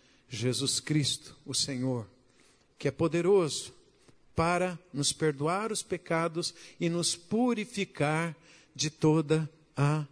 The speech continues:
injustiça." Quantas vezes? Uma? Duas?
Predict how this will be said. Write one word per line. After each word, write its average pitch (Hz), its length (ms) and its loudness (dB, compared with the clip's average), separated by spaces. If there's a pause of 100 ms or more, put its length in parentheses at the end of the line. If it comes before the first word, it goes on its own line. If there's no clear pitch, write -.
(180)
injustiça." 147 760 0 (1200)
Quantas 220 540 2
vezes? 131 760 0 (1040)
Uma? 220 420 2 (220)
Duas? 233 560 -2